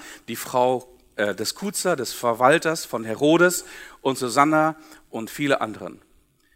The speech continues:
die ihnen mit ihrer Habe dienten.“ Also, du musst dir Folgendes vorstellen. Seit dem dreißigsten Lebensjahr quittiert Jesus seinen Job.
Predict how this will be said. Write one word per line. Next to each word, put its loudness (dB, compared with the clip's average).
die -4
ihnen 0
mit -6
ihrer -2
Habe -6
dienten.“ -12
Also, -4
du -8
musst -2
dir -4
Folgendes 0
vorstellen. -8
Seit -2
dem -6
dreißigsten -2
Lebensjahr -2
quittiert -2
Jesus -4
seinen -4
Job. -6